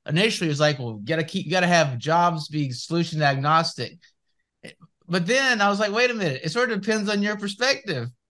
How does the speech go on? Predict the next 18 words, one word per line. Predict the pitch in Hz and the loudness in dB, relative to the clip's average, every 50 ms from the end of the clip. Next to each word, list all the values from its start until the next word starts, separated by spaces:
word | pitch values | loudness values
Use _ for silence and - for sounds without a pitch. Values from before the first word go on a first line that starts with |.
| _ _ - | _ _ -4
You | 196 | -2
know, | 170 160 170 190 208 202 - _ _ _ - | 0 2 2 0 -2 -6 -12 _ _ _ -4
it's | 165 170 170 | -4 -2 -2
a | 208 190 190 - - - | -2 -2 -4 -6 -6 -2
totally | - 220 226 233 240 240 | 2 4 4 6 4 4
legit | 220 208 185 170 180 180 196 180 - - | 2 2 2 2 2 0 0 -2 -4 -6
job, | 160 147 175 196 190 180 180 - - - | -4 0 4 6 6 6 6 4 2 2
find | - 160 170 175 180 165 | 4 4 4 4 2 0
your | 175 175 170 | -2 -6 -6
keys. | - 208 233 226 196 147 110 107 117 - _ _ _ _ _ _ _ _ | -6 -8 -6 -4 -4 -6 -6 -8 -10 -14 _ _ _ _ _ _ _ _
But, | - 147 - - 151 143 147 - | -12 -12 -12 -12 -12 -12 -6 -2
but | 165 170 - | -2 0 2
then | 190 196 196 | 2 2 2
that's | 190 190 180 190 | 2 2 4 4
also | 202 220 214 214 - 185 180 175 | 4 4 4 2 0 0 0 0
a | 170 | 0
solution | 170 - 175 170 170 175 170 190 185 | 0 0 0 0 0 0 0 -2 -2
to, | 180 185 180 180 180 | 0 0 0 -2 -2